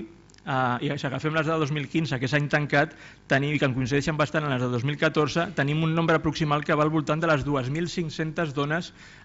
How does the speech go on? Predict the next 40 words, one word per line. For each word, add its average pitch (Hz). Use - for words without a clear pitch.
en 135
l'exercici 135
de 170
la 156
prostitució 151
a 143
peu 165
de 170
carretera 156
o 147
a 131
clubs. -
Torno 143
a 143
dir, 139
sense 139
pisos, 151
on 139
hi 135
ha 143
una 151
bossa 139
important 143
de 143
dones 139
que 139
estan 135
portant 139
a 131
terme 139
aquesta 135
activitat. 120
Eh, 139
què 180
sabem 175
del 170
ser 170
respecte 165
a -
aquest, 151